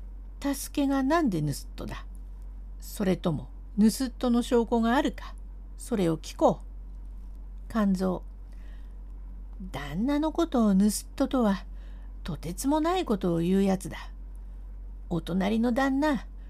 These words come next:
こんなやつは召し連れ、訴えをする方がようございます。」「面白え。さあ、召し連れ、訴えをしろ。今度蔵へ込めや、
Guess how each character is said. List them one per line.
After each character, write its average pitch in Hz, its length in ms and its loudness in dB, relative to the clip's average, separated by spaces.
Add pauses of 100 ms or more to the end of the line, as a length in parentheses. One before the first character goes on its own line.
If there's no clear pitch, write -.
(280)
こ 311 160 2
ん 302 80 2
な 302 80 2
や 294 160 4
つ 214 180 -2
は 160 220 0 (180)
召 202 180 4
し - 120 -4 (180)
連 262 140 2
れ、 - 100 -12 (420)
訴 320 360 4
え 285 80 6
を 190 80 6
す 190 180 -2
る 240 80 2
方 254 220 4
が 208 100 4
よ 285 220 4
う 277 40 2
ご 196 120 2
ざ 180 160 2
い 180 80 0
ま 175 120 0
す。」 - 280 -8 (1800)
「面 185 340 4
白 277 280 2
え。 226 300 4 (320)
さ 160 460 0
あ、 - 120 -12 (300)
召 185 200 2
し - 120 -2 (180)
連 240 220 6 (220)
れ、 240 80 2
訴 294 300 0
え 277 100 4
を 208 80 4
し - 160 -4
ろ。 247 200 4 (1000)
今 320 260 2
度 185 100 4
蔵 240 340 2
へ - 20 2
込 240 220 0
め 208 100 4
や、 147 80 -2